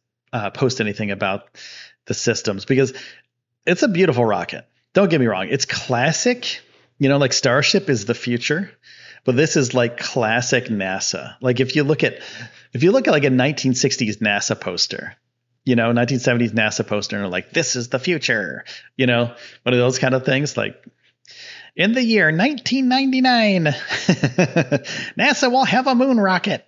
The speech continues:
you know, like, one of those things. And this is, this would be that. So, uh, it's beautiful. It's a great, it's a, it's a giant rocket. It's gonna send people to the moon and eventually to Mars.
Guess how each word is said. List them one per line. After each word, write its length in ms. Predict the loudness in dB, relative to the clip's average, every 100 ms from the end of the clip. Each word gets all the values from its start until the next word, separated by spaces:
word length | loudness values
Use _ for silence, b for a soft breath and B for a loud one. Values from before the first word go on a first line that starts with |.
| _
you 120 | 2
know, 120 | 4
like, 140 | 4 4
one 100 | 4
of 60 |
those 220 | 4 4 4
things. 380 | 2 0 -4 B B B B _ _ _ _ _ _ _ _ _ _ _ 0
And 80 | 2
this 140 | 2
is, 140 | 0
this 180 | 0 0
would 80 | 2
be 80 | 0
that. 320 | -2 -6 -12 _ _ -4
So, 440 | 0 2 0 -2 B B B _ _ -2
uh, 340 | -2 -2 -4 -2
it's 220 | -2 -2
beautiful. 640 | -2 2 2 2 -2 -4 _
It's 120 | -2
a 60 | 0
great, 320 | 2 2 0 -6 -6
it's 180 | -4
a, 60 | -8 -14 _
it's 160 | -2 -2
a 60 | 0
giant 360 | 2 2 0
rocket. 540 | -2 -4 -4 -6 -8 _ _ _ _ _ _ _ _ -6 -2
It's 160 | 0
gonna 140 | -2 -2
send 220 | -2 -2
people 200 | -6 -4
to 80 | -4
the 80 |
moon 360 | -4 -6 -8 -12 _ _ _ _ _ -6
and 260 | -4 -6 -12 _ _
eventually 420 | -2 0 0 0
to 80 | 0
Mars. 500 | -2 -4 -6 -6 -10